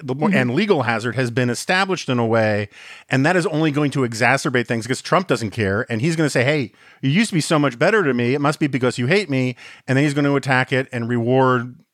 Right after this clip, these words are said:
Speaker 1: Newsmax and O A N and, and all the rest. So I think it's the combination
Speaker 2: Interesting.
Speaker 1: of the
Speaker 2: Interesting.
Speaker 1: two.
Speaker 2: Jeremy, you cover the network day in and day out. What is the, the lay of the land at the network? They have guardrails now. Is this an existential moment for Fox?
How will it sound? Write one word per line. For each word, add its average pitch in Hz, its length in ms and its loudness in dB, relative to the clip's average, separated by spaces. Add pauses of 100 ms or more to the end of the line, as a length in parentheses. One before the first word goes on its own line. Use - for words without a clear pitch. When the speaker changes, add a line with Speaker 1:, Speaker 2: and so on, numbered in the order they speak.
(120)
Speaker 1:
Newsmax 127 760 0
and 117 280 -2
O 127 160 4
A 123 120 2
N 113 360 0
and, 104 280 -4
and 117 200 0
all 113 160 2
the 117 80 0
rest. 127 260 2 (220)
So - 100 0
I 127 60 4
think 175 160 0
it's 135 120 -4
the 127 80 -6
combination 123 380 2
Speaker 2:
Interesting. - 240 -2
Speaker 1:
of - 60 -8
the - 60 -8
Speaker 2:
Interesting. 247 300 0
Speaker 1:
two. - 40 -6
Speaker 2:
Jeremy, 330 260 2
you 349 80 0
cover 359 220 0
the 269 100 0
network 226 320 0
day 208 160 0
in 208 60 0
and 196 120 -2
day 180 200 0
out. 170 340 2 (240)
What 415 240 -2
is - 140 -2
the, 240 260 0
the 220 140 0
lay 220 280 0
of 220 80 -2
the 185 60 0
land 180 220 0
at 175 160 -6
the 156 80 -6 (100)
network? 185 340 0
They 208 100 0
have 214 340 2
guardrails 175 680 0
now. 143 360 -2
Is 196 160 -4
this - 380 -4
an 233 120 2
existential 190 680 -2
moment 233 340 2
for 247 140 0
Fox? 262 480 -2